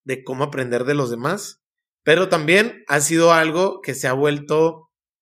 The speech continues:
eh, ha sido algo que para mí ha, se ha vuelto un ejercicio de llenarme de las conversaciones y no nada más de lo que puedes aprender, sino de entender muchas veces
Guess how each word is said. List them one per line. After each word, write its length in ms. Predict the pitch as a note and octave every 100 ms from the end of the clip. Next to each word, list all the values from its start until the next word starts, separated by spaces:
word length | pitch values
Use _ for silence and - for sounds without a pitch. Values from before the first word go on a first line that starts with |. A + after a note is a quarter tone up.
| _ _ _ _
eh, 480 | B2 A#2+ A#2+ A#2 A#2 A2 A2 _ _ _ _ _ _ _ _ _ _ _ _ _ _ _ _
ha 100 | D3
sido 220 | D#3 F#3
algo 160 | F3+ E3+
que 80 | C#3
para 180 | C#3 B2+
mí 180 | C#3
ha, 180 | D3+ - -
se 140 | D3
ha 80 | C#3
vuelto 840 | C3+ D3 D3 D3 D#3 D#3 D#3 - _ _ _ _ _ _ _
un 160 | C3+ C#3+
ejercicio 800 | D#3+ D3+ C3 - C#3 C3+ D3 D3+
de 440 | C#3+ C#3 C#3+ - _
llenarme 760 | B2+ A#2+ B2+ D3 F3 G#3 A3 _ _ _ _ _ _ _
de 140 | C3
las 160 | B2+ A#2
conversaciones 1000 | - B2 A#2 G#2+ C3 D3+ E3 F#3 F#3+ - _ _ _ _
y 120 | D3
no 120 | D3+ F3+
nada 140 | G3+
más 160 | G3+ F#3+
de 80 |
lo 160 | G3+ G3+
que 100 | C3
puedes 260 | - D3+ E3+
aprender, 500 | E3+ C3 C3 C#3+ C3
sino 400 | C3 B2 B2+ B2
de 280 | B2 C3+
entender 480 | C3+ B2 B2 B2 C#3
muchas 400 | D#3 D#3+ D#3+ D#3+
veces 500 | D3+ D3+ D#3+ E3 -